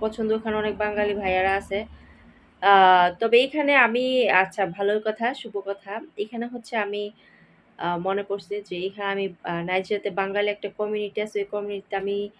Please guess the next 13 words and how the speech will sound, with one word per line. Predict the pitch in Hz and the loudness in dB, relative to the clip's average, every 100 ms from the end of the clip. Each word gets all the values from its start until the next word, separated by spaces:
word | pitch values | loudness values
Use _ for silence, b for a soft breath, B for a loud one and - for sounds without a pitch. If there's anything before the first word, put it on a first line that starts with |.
| b b _ 156 | b b _ 0
যোগ | 202 214 226 | 4 4 4
হয়েছি। | 202 - 214 | 0 2 0
লেগস, | 202 202 202 202 196 - | 2 2 2 0 -2 -6
ওইটা | 190 185 | -6 -6
হয়েছে | 202 214 | -6 -2
লেগস, | 220 233 247 240 | 0 0 -2 -2
এ | 226 226 | -6 -4
পুরো | 269 285 | -2 0
নাইজেরিয়াতে | 262 226 220 247 254 254 247 233 | 2 0 0 -4 -4 -4 -2 -2
অনেক | 220 233 - 240 | -2 -4 -8 -10
বাঙালি | 226 220 220 214 | -6 -2 0 2
আছে | 208 220 | 0 -2
মোটামুটি। | 214 208 208 202 185 226 | -10 -6 -8 -6 -8 -8